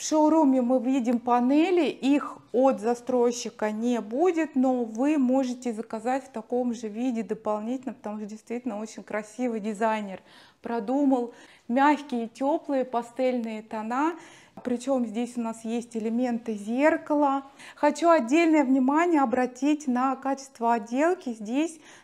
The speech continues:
застройщик использует только настоящие материалы, в том числе столешница выполнена из настоящего мрамора.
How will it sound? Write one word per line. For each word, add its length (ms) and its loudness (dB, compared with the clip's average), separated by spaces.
застройщик 580 -2
использует 640 -4
только 560 0
настоящие 1080 0
материалы, 840 0
в 40 -16
том 240 2
числе 460 -2
столешница 800 0
выполнена 800 -4
из 80 -4
настоящего 800 -4
мрамора. 720 -2